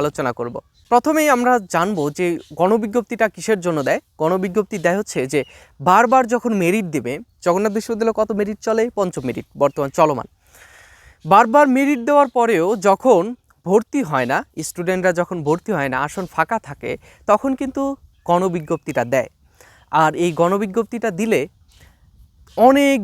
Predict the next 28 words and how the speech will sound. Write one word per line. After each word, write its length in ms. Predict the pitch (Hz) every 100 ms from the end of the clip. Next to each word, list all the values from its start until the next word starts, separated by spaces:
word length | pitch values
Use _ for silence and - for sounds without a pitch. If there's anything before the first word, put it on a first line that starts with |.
| 220
বেশি 220 | 208 240
স্টুডেন্ট, 460 | 190 - 220 269 302 _ -
মনে 140 | 226 226
করো 160 | 233 202 190 208
তোমাদের 320 | 180 175 185
আসন 340 | 156 170 214 208 190
রয়েছে 280 | 185 - 202 185
প্রত্যেকটা, 400 | 190 - 180 175 165 170
মনে 140 | 165 160
করো 120 | 160 156 - -
সাপোজ 240 | 190 185 175
আমি 120 | 165 - 208
এ 20 | 208
ইউনিটের 360 | 185 180 202 165
ধরলাম, 240 | 165 165 220 170
এ 20 |
ইউনিটে 280 | 165 165 170 190
তিনশোটার 460 | 254 240 214 170 165 - 160
আশেপাশে 420 | 160 160 170 - 240 - -
আসন 240 | 139 - 151
রয়েছে, 220 | 131 117 107 - _ _ - - _
ঠিক 120 | - 240
আছে? 180 | 220 226 - - - _
তো 60 | 226 - 214
এইখানে 300 | 247 302 262 175 247 _ _ _ _ _ _ _ _ _ - _ -
তিনশোটা 420 | 247 233 285 302 208
আসন 180 | 170 240 226
রয়েছে, 280 | 156 -